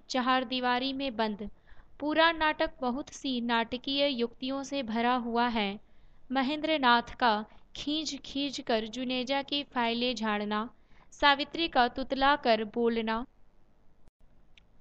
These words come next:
महेंद्र का अखबार को मोड़ते रहना,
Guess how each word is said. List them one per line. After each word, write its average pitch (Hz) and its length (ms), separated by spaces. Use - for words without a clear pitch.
महेंद्र 320 500
का 240 420
अखबार 254 540
को 277 220
मोड़ते 247 520
रहना, 233 500